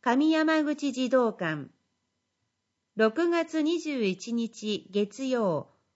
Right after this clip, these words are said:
保健センター。母子健康手帳、バスタオルを忘れずに。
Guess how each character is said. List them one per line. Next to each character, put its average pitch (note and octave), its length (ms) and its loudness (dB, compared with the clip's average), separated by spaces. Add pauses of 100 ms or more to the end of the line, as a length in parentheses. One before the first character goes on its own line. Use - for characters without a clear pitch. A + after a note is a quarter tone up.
保 A#3 180 -2
健 E4+ 300 -2
セ D#4+ 200 -2
ン A#3+ 120 -2
タ D3+ 480 -6 (1500)
ー。 - 0 -
母 C#4 140 2
子 C#4 240 -4
健 D4 340 0
康 C4+ 240 2
手 B3 200 -2
帳、 E3 420 -2 (380)
バ A3 180 2
ス - 160 -14
タ F4+ 220 0
オ E4 80 -2
ル G3+ 180 0
を E3 160 0
忘 F#3 300 -4
れ G3 100 0
ず F#3 160 -4
に。 E3+ 240 -6